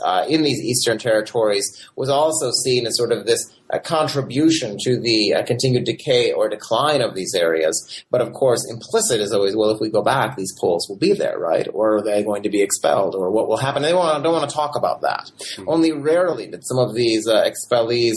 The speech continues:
Speaker 1: especially expellee leaders, even dare to talk about what they'd do with the Poles if they ever went back. And it was always very controversial.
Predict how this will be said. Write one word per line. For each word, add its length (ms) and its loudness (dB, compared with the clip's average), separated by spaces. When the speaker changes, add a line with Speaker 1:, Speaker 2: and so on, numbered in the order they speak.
Speaker 1:
especially 340 0
expellee 400 0
leaders, 320 0
even 240 -2
dare 260 2
to 80 -6
talk 300 -2
about 220 0
what 160 2
they'd 180 -4
do 120 2
with 180 2
the 60 -20
Poles 440 0
if 140 -18
they 100 4
ever 160 2
went 240 -6
back. 420 -2
And 100 2
it 60 2
was 220 -4
always 300 2
very 220 0
controversial. 800 0